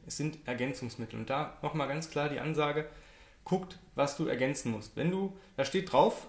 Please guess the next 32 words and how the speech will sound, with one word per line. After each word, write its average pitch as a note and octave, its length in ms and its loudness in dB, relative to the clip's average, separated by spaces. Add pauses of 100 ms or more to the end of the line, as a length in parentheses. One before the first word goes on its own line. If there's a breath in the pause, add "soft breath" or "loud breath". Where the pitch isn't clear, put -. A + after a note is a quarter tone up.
(300)
grobes F3 280 2
Beispiel, F3 520 4 (220 loud breath)
nimm F3 220 6
dreimal F3+ 340 6
täglich E3+ 340 0
zwei C#3+ 220 6
Esslöffel. - 460 -2
Das A#2 180 -8
ist - 200 0
völlig - 580 0
übertrieben, D#3+ 640 2 (400 loud breath)
weil C#3+ 300 6 (1500)
du F3 160 4
ja D#3 140 10
nicht D#3+ 260 2
weißt, C3+ 360 6
wie E3+ 80 4
viel F#3 200 2
du E3 80 6
eigentlich D#3 240 4
schon E3 140 2
durch D#3+ 160 2
die - 80 -2
Ernähr-, C#3+ 280 2
normale D3 360 6
Ernährung C3 400 2
aufnimmst. - 640 -6
Ja, C#3+ 220 0
also C3 200 0
wenn C#3+ 140 0
du, C#3 240 2
ähm, B2+ 400 2